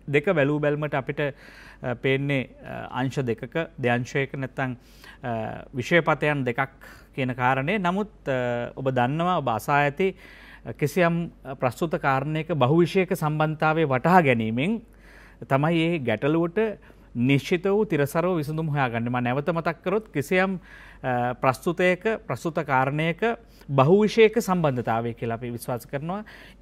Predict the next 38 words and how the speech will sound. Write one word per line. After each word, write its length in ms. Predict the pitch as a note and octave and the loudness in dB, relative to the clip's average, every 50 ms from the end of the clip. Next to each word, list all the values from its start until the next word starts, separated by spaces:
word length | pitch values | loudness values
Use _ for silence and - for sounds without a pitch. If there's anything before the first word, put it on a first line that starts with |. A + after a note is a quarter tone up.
| - | -2
ඒ, 400 | - E3+ F#3+ G#3 A3+ A#3 F3 - - - - | 4 8 8 10 10 8 6 4 -2 -14 -12
අ, 140 | - D#3+ D3 C#3 C3+ C3 C3 B2+ B2+ B2+ | -8 -4 -4 -2 -2 -2 -4 -4 -6 -4
ප්‍රශ්නය 460 | - D3 C3+ - - - F#3+ G3 G#3 A3 G#3+ - | -2 0 0 0 -2 -4 -4 -2 -2 -2 -4 -2
අවබෝධ 440 | C#3 C#3 C3+ D#3 F#3+ A3 A3 G3 E3 | 0 0 2 6 8 8 8 8 8
කර 160 | D#3 C#3+ C3 | 4 2 0
ගැනීම 320 | B2+ B2+ B2 B2+ C3 C#3 | 0 -2 -2 -2 -4 -6
සහ 100 | C3 - E3 D3+ C#3+ | -8 -6 -6 -4 -4
ඊට 160 | C#3 C#3 D#3 D3 - | -4 -4 -4 -6 -8
විසඳුම්, 360 | C#3 D3+ B2+ C#3 C#3+ D3+ D#3+ F3 E3+ - - - - - - - - - - | -8 -10 -8 -6 -6 -6 -6 -8 -10 -14 -20 -20 -20 -20 -20 -20 -20 -16 -10
අ, 140 | C#3+ C#3 B2+ | -8 -6 -4
පිළියම් 340 | B2 C#3 C3+ C#3 C#3 C#3+ C3 | -2 0 0 0 0 0 0
හෙවීම 240 | C3+ C#3 C#3 C3+ | -2 -2 -2 -2
තමයි 160 | B2 C#3+ C#3+ E3+ | -4 -4 -4 -4
අපි 80 | E3+ | 0
කළ 160 | E3+ G3+ A3 | 4 8 10
යුත්තේ. 300 | B3 A3+ - - - E3+ | 10 10 10 8 4 -2
ඒ 40 | C3 | 0
නිසා 220 | C3+ D3 - D#3+ D3 | -2 -2 -2 0 0
අපි 140 | C#3 - C#3 | 0 0 -2
මහජන 400 | D3 D3 C#3+ E3 D#3+ E3 D#3+ D3+ | -2 -2 -2 -2 -2 -2 -2 -2
සෞඛ්‍ය 340 | - - D3+ D3 - - D3 | -2 -2 -4 -4 -4 -6 -4
හා 100 | D3 D3 | -4 -4
නූතන 300 | C#3+ C#3 C#3 - C3+ B2+ | -4 -4 -4 -4 -2 -2
වෙළඳපොළ 400 | B2+ C3 C#3 C#3 C3+ D3+ C#3+ C3 | -2 -2 -2 -4 -4 -4 -4 -4
පිළිබඳ 320 | C#3 C3 B2+ B2 B2 B2 B2 A#2+ - - - - | -4 -6 -6 -4 -4 -2 -2 -4 -4 -8 -12 -12
අද 120 | - C3 B2 | -8 -6 -4
කතා 260 | - A#2+ G#2+ A#2 A#2 B2+ | -4 -4 -2 -2 -2 0
බහ. 140 | D3 E3+ G#3+ G#3+ - - - - - - - - - | 2 2 2 2 0 -4 -18 -20 -20 -20 -20 -20 -14
ඔබ 120 | - - D3+ | -4 2 4
දන්නවා 220 | D#3+ F#3 G3+ G#3 F3 | 4 6 4 4 0
සුපුරුදු 320 | - F#3 D#3+ D#3+ D3+ D3+ | -2 -4 -4 -4 -4 -2
පරිදි 200 | C#3+ D3 D3+ D3+ | -2 -2 -2 -2
මේ 200 | D3 D3 C#3+ C#3 - - - | -2 -2 -4 -4 -8 -12 -18
සංවාදය 520 | - - - C#3 C3+ C3+ C#3 D3 D3 D#3 C#3+ | -14 -10 -8 -6 -2 0 0 0 0 0 -2
පෝෂණය 400 | C3+ C3+ B2+ - - D3 D3 C3 | -2 -4 -4 -4 -4 -4 -4 -4
කිරීම 240 | - C#3+ C#3 C#3 | -4 -4 -4 -4
සඳහා 320 | C#3 - - C#3 C#3+ C#3+ C3+ | -4 -6 -8 -6 -4 -4 -4
අපි 240 | B2+ - C#3 - | -6 -6 -8 -10